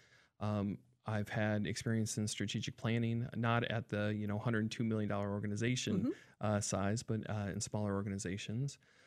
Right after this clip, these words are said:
Speaker 1: Um, I have a good lay understanding of Illinois Open Meetings Act and foia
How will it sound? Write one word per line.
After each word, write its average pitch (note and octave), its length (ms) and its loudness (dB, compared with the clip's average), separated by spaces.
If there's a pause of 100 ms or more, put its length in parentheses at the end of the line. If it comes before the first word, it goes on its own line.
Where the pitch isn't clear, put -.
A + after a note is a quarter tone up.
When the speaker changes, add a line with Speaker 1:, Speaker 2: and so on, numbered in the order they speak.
(180)
Speaker 1:
Um, G#2+ 400 0 (220)
I A2 140 0
have A2 480 2 (140)
a A2 500 0
good B2 220 2
lay A#2 160 4
understanding A2+ 640 0
of A2+ 560 0
Illinois A2 300 2
Open A2 220 0
Meetings C3 360 2
Act A2+ 340 -2
and F2+ 160 -6
foia A#2 720 0